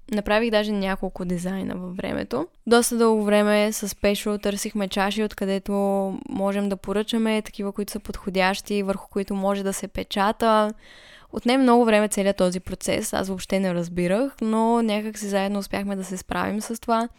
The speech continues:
Намерихме чаши, поръчахме ги, купих ги. После намерих печатница, където да ми печатат дизайните върху самите чаши.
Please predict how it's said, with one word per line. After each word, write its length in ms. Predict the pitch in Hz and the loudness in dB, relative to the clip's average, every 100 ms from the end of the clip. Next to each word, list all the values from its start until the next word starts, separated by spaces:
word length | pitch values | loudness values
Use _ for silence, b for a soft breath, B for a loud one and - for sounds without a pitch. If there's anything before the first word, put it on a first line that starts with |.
| b b b - | b b b -6
Намерихме 500 | 202 185 185 190 208 | -2 0 0 0 -2
чаши, 400 | 214 202 - 202 | 0 -2 -2 -6
поръчахме 680 | - 196 196 - 202 196 | -4 -2 -2 -4 -4 -4
ги, 180 | 185 190 b b b b | -2 -6 b b b b
купих 440 | - 202 202 190 180 | -6 -2 0 0 0
ги. 240 | 190 190 b b b - | -2 -2 b b b -4
После 260 | 214 233 | -2 2
намерих 440 | 226 214 214 214 - | 2 2 2 0 -2
печатница, 680 | 208 - 196 202 214 202 | -4 0 0 0 -2 -6
където 300 | 196 196 196 | -6 -4 -4
да 120 | 202 | -2
ми 120 | 202 190 | -2 -2
печатат 600 | 196 185 190 190 202 185 | -4 -2 -4 -2 -4 -4
дизайните 640 | 190 180 185 190 190 190 | -4 -2 -2 -4 -6 -6
върху 320 | 185 190 - | -2 -4 -4
самите 360 | 190 190 185 185 | -6 -4 -4 -6
чаши. 500 | - 185 185 185 | -4 -4 -4 -6